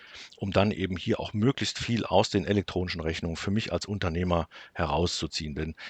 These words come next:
wie gesagt, es geht ja nicht darum, dass ich einfach jetzt Papier, ähm, scanne und dann irgendwas Digitales aufbewahre, sondern ich habe einen elektronischen Beleg. Den elektronischen Beleg muss ich aufbewahren und ich möchte aber die Inhalte weiterverarbeiten und für mich nutzen, damit die Prozesse viel effektiver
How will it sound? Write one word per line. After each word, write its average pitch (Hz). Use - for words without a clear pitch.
wie 92
gesagt, 95
es -
geht -
ja 95
nicht 98
darum, 101
dass 90
ich 90
einfach 90
jetzt -
Papier, 123
ähm, 95
scanne 120
und 95
dann 95
irgendwas 95
Digitales 90
aufbewahre, 101
sondern 85
ich -
habe -
einen 85
elektronischen 92
Beleg. 87
Den 85
elektronischen 90
Beleg 80
muss -
ich -
aufbewahren 90
und -
ich -
möchte 107
aber 110
die 113
Inhalte 90
weiterverarbeiten 90
und 113
für 117
mich 104
nutzen, 98
damit 87
die -
Prozesse -
viel 98
effektiver 76